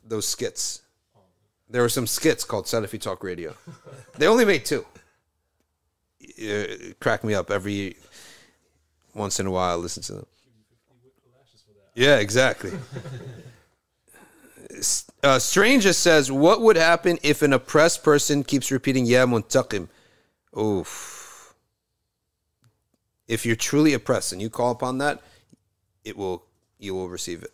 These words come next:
inshallah ta'ala. They, they will receive the intiqam from you. Intiqam means avenge.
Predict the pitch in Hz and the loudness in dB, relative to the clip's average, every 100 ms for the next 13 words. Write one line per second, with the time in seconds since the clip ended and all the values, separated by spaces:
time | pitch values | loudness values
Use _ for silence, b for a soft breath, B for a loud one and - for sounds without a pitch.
0 | _ 98 - - 95 82 87 92 85 87 | _ -16 -12 -10 -10 -12 -10 -8 -6 -6
1 | - 95 92 92 101 95 92 90 98 87 | -10 -10 -8 -4 -4 -2 -4 -6 -8 -10
2 | 92 90 - 92 87 85 80 - 101 - | -12 -14 -12 -12 -12 -14 -16 -14 -12 -10
3 | - 107 104 95 87 82 92 87 73 | -6 -4 -4 -6 -8 -8 -8 -10 -14